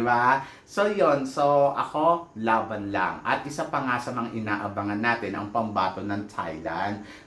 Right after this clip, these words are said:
Dahil syempre, yung pambato ng Thailand, alam naman natin na mas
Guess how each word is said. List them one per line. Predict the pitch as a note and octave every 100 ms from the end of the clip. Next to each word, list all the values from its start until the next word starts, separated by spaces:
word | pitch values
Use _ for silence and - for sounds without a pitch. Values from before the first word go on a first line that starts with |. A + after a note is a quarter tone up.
| A2+
Dahil | G#2+ A2
syempre, | G#2+ B2 G2 B2 B2+
yung | B2
pambato | A#2 G2+ F#2+ F#2+
ng | G2 F#2
Thailand, | F#2+ F2 G2+
alam | G2 G#2+ G2
naman | G2 F#2 F#2
natin | F2 F2 E2+
na | F2+
mas | F#2+ G#2+ -